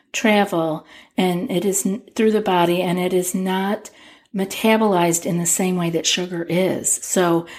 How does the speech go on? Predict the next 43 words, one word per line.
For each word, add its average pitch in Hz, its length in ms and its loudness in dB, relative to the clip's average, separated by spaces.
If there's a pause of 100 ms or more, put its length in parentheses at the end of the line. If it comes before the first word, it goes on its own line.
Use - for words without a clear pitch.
(140)
they 180 140 2
are 175 140 0
very 196 340 2
different 214 380 -4
animals. 175 680 -2 (260)
And 196 100 -2
so 190 160 4
I 185 60 6
guess 185 260 0
the 180 120 -4
first 175 340 -4
one 175 140 -2
on 165 100 -4
my 165 140 -4
list 165 300 -4
would 170 140 -6
be 156 320 -2 (280)
eliminate 196 580 2
the, 170 340 0
um, 160 440 -6 (520)
high 165 220 -4
fructose 165 580 -2
corn 185 280 0
syrup, 175 480 0 (520)
and, 170 500 0 (100)
um, 147 520 -2
then 175 480 2
look 175 240 0
at 165 140 0
reducing 156 480 -2
your, 151 140 -4
that 214 200 2
will 190 120 2
reduce 165 380 2
your 151 60 -4
sugar 165 360 -2
greatly 156 440 -2
to - 200 -10
begin 156 340 -4
with. 185 180 -6
So - 180 -10
start 349 400 -6
there. - 520 -2